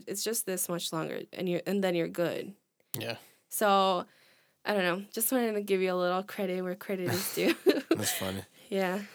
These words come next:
Speaker 1: And your voice was in my head, so I'll
Speaker 2: Yeah.
Speaker 1: give you that.
Speaker 2: Something like that that happens to me is, like, when I'm just getting pissed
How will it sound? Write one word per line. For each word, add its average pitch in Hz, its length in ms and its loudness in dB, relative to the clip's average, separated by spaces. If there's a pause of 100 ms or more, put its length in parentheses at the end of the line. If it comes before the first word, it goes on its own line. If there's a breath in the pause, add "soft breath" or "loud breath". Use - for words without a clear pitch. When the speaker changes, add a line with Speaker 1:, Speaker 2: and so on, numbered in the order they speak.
(480 loud breath)
Speaker 1:
And 220 160 0
your 196 120 0
voice 180 260 -4
was - 160 -10
in 180 140 -10
my - 80 -14
head, - 300 -18
so - 80 -12 (720 soft breath)
I'll 101 60 -4
Speaker 2:
Yeah. 95 100 -4
Speaker 1:
give 104 100 -6
you 104 120 -10
that. - 100 -12
Speaker 2:
Something 131 240 4
like 113 180 4
that 113 220 4
that 107 120 0
happens 101 300 -4
to 104 100 -2
me 101 160 0
is, 98 140 -4
like, 98 140 -4
when 101 100 -2
I'm 98 160 -4
just 98 180 -2
getting 95 200 -2
pissed 101 340 -6